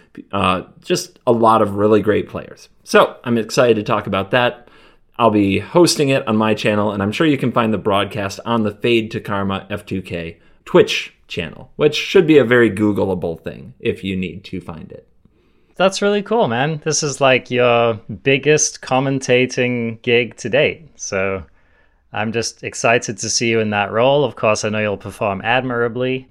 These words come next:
Speaker 2: So yeah, I, I hope any of you listening to this were able to tune into that. I'm certainly gonna be eyes glued to the screen for more than one reason.
Speaker 1: I, I, I prefer your ears. Al-, although I will, I will say, I picked up my outfit for the event.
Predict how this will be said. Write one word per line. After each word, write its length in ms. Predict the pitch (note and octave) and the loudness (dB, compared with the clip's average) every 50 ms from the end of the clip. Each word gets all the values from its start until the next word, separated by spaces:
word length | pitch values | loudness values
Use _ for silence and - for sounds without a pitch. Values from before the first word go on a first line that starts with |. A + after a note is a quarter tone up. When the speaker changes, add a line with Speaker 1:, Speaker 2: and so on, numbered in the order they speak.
| _ | _
Speaker 2:
So 200 | - - - C3 | -10 -2 0 2
yeah, 220 | B2+ A#2+ G#2+ G2+ F2+ | 2 4 2 2 2
I, 280 | F#2+ A#2 C3+ A2 A#2 | 0 0 0 0 0
I 20 | B2+ | 2
hope 220 | D3 E3+ E3+ E3+ | 4 4 4 2
any 160 | E3+ E3+ E3+ | 2 0 0
of 80 | D3+ C#3+ | 0 0
you 80 | C#3+ | 0
listening 320 | C3 C#3 C3+ - C#3 B2 A#2+ | 0 0 -2 -2 -2 -4 -4
to 140 | A#2 - A2+ | -4 -6 -4
this 260 | A2+ A2+ A2 - - | -2 -2 -2 -2 -4
were 140 | G#2+ A2+ A2 | -2 -2 -2
able 400 | A2 G#2 A2 A#2 A#2 A2 A2 A2 | -2 -2 -2 -2 -2 0 -2 -2
to 120 | - - | -4 -6
tune 280 | A2+ - - A#2+ G#2+ A2 | -8 -6 -4 -4 -2 -2
into 260 | G#2+ A2 G#2+ - A#2 | -4 -4 -6 -6 -4
that. 240 | G#2+ G#2+ G#2+ G#2 G2+ | 0 0 0 0 0
I'm 180 | G2 G2 G#2+ A2 | -2 -2 -4 -4
certainly 440 | - - A2+ A2 - - A2 G#2 | -2 -2 -2 -2 -2 -4 -6 -6
gonna 180 | F#2 G#2 G2 G2 | -6 -6 -6 -6
be 340 | F#2 G2 F#2+ F#2+ F#2+ F#2 F2 _ _ - | -6 -8 -8 -8 -10 -12 -14 _ _ -6
eyes 320 | F#2 F#2+ F#2+ F#2 F2+ F#2 | -4 -4 -4 -4 -6 -10
glued 500 | F2 - G2+ G2 F#2 F#2 F#2 E2+ E2+ E2+ - _ | -12 -10 -8 -8 -6 -6 -8 -10 -12 -14 -18 _
to 160 | - - G#2+ F#2+ | -14 -10 -10 -8
the 100 | F#2+ F#2 | -8 -8
screen 640 | - - - - F#2+ F#2+ F#2 F#2+ F#2 F#2+ F2+ E2 - _ | -10 -10 -10 -10 -8 -8 -8 -8 -8 -10 -12 -14 -16 _
for 140 | - G#2+ | -12 -10
more 220 | G#2+ B2+ C#3+ C#3+ C3+ | -4 -2 0 0 2
than 140 | B2 A2+ G#2+ | 0 0 -2
one 180 | G#2 G2+ F#2+ | -4 -4 -4
reason. 440 | F#2 F2+ F2 E2 - G2 F#2 - - _ _ _ _ _ _ _ _ _ _ | -6 -8 -10 -12 -14 -16 -18 -20 -20 _ _ _ _ _ _ _ _ _ _
Speaker 1:
I, 160 | - B2+ C3+ | -4 -4 -2
I, 360 | - A2+ D3+ D#3 B2+ A#2+ D#3 | 2 2 2 4 4 4 4
I 20 | D#3 | 2
prefer 400 | C#3 C#3 E3+ - - E3+ E3+ E3 | 2 0 -2 0 4 4 6 8
your 200 | D#3 D3+ C#3 - A#2+ | 8 8 8 8 6
ears. 600 | A#2 A#2 A2 G2 F#2 F#2 F2+ - - - - - _ _ _ - | 6 8 8 6 4 2 -2 -4 -6 -6 -8 -12 _ _ _ 2
Al-, 180 | A#2+ C#3 - - | 2 2 2 4
although 380 | D3 D3 D#3 D#3 E3 D#3+ G3 | 4 6 6 8 8 6 6
I 160 | - - E3+ | 4 4 4
will, 320 | E3 D#3+ F3+ G3+ G#3 G3+ - | 6 6 8 8 6 6 6
I 60 | D#3+ | 4
will 200 | D#3+ F#3 G#3+ A3 | 6 6 6 6
say, 420 | - - - E3+ D3 A2 - G2+ - - - | 6 4 4 4 4 4 2 0 -4 -10 -6
I 100 | - A2+ | -6 -4
picked 220 | A2 - D#3+ - - | -2 -2 -2 0 0
up 120 | D#3 C3 | 0 2
my 180 | B2 A#2 A2+ - | 0 -2 -2 -2
outfit 480 | A#2 B2 A#2+ - - - F#2 - - | 0 0 0 -2 -4 -6 -8 -8 -8
for 220 | - - G2 F#2+ F#2+ | -8 -8 -6 -6 -4
the 100 | F#2+ F#2+ | -4 -6
event. 400 | F2 F#2+ F#2+ F#2+ A2 - - | -6 -6 -6 -6 -8 -8 -10